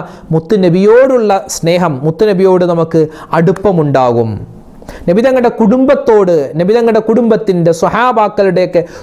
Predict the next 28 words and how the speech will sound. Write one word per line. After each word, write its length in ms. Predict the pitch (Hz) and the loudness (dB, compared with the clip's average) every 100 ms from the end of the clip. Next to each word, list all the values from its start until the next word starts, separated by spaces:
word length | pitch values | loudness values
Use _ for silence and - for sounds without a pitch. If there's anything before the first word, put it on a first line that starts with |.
| 165 | 0
ദുആ 200 | 180 202 233 302 | 2 2 0 0
നമുക്ക് 240 | 277 226 208 180 | 0 -2 -2 -2
കിട്ടും. 260 | 165 156 | 0 0
അവരുടെയൊക്കെ 400 | 170 240 240 220 214 | 2 2 2 2 2
ഒരു 100 | 202 190 | 4 2
വലിയ, 300 | 190 202 185 - - 170 | 2 0 -2 -8 -6 -2
ആ, 20 | 156 | 0
ബറക്കത്ത് 420 | 180 226 226 254 226 | 0 0 0 0 0
നമ്മുടെ 200 | 185 180 160 | 0 0 2
ജീവിതത്തിൽ 360 | 165 160 160 143 | 2 2 2 0
ഉണ്ടാകും. 380 | 135 127 117 110 95 - - - 139 | 0 0 0 -4 -8 -16 -18 -6 -2
മൂന്നാമത്തേത് 720 | 156 170 160 160 165 165 165 170 - 156 | 0 0 0 0 2 2 0 -2 -4 -2
നടക്കില്ലെന്ന് 800 | 170 175 - - 226 226 220 226 190 | -2 -2 -2 0 0 2 0 0 0
ഉറപ്പിച്ചോ, 640 | 202 214 - 220 - 226 226 226 226 160 - - 226 | 0 0 -2 -2 0 2 2 2 2 0 -6 -8 -6
പക്ഷേ 200 | 226 247 214 | 0 0 2
അത് 100 | 214 190 | 0 0
നടന്നിരിക്കും 720 | 190 214 196 196 196 196 180 190 | 0 0 0 0 0 -2 0 0
ഈ 20 | 190 | 0
സ്വലാത്ത് 380 | 175 202 196 170 | 0 0 0 0
ചൊല്ലിയിട്ട് 420 | 170 170 170 170 175 170 | 0 2 0 2 2 2
ദുആരക്കിൻ. 580 | 160 180 170 - 170 170 - - - - - - - | 2 0 0 0 -2 -4 -8 -18 -20 -20 -20 -10 -2
ഒരു 80 | 254 | 0
സ്വലാത്ത് 300 | 208 185 175 170 | 2 0 0 -2
മുപ്പത്തിമൂന്ന് 420 | 165 180 170 160 | -2 -2 0 2
പ്രാവശ്യം 340 | 156 151 156 151 | 0 0 -2 -2
ഈ 20 | 151 | 0
സ്വലാത്ത് 280 | 147 143 139 | -2 0 0
ചൊല്ലാം, 300 | 135 127 117 | 0 0 -2